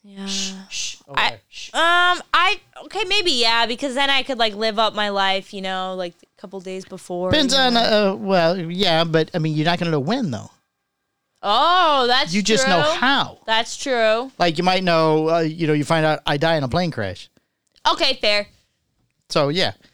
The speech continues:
Speaker 1: Fair.
Speaker 2: I mean, I guess you could just avoid planes altogether at that point, but
Speaker 1: Yeah.
Speaker 2: still.
Speaker 1: Yeah, I, I would say yeah.
Speaker 2: Yes, yes, I would too. Next question. Just took too big a drink,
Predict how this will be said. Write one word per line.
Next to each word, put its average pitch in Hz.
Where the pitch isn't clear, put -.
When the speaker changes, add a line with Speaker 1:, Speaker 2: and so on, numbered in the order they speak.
Speaker 1:
Fair. 214
Speaker 2:
I 185
mean, 185
I 180
guess 175
you 165
could 151
just 151
avoid 143
planes 156
altogether 117
at 104
that 101
point, 113
but 107
Speaker 1:
Yeah. 190
Speaker 2:
still. 156
Speaker 1:
Yeah, 339
I, 330
I 330
would 320
say 226
yeah. 180
Speaker 2:
Yes, 131
yes, 127
I 123
would 110
too. 110
Next 135
question. -
Just -
took 104
too 107
big 98
a 98
drink, 95